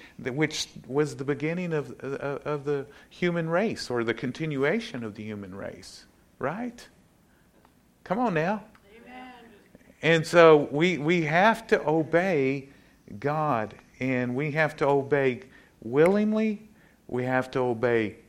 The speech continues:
Speaker 1: quickly. Uh, too often,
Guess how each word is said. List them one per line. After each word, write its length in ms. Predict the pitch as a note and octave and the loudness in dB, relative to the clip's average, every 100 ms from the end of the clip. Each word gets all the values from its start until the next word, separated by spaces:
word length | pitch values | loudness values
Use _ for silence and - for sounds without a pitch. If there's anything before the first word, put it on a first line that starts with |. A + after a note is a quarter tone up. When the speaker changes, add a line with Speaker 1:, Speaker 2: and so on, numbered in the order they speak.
| _ _ | _ _
Speaker 1:
quickly. 680 | - - F#3+ - G#3+ A3+ A3 - _ _ _ _ _ - | -6 0 0 0 -2 -2 -4 -12 _ _ _ _ _ -2
Uh, 260 | B2 A#2 A2 | 2 2 2
too 320 | - E3+ F3 | -2 2 6
often, 500 | F3+ F#3 F#3 F3+ | 6 4 -4 -6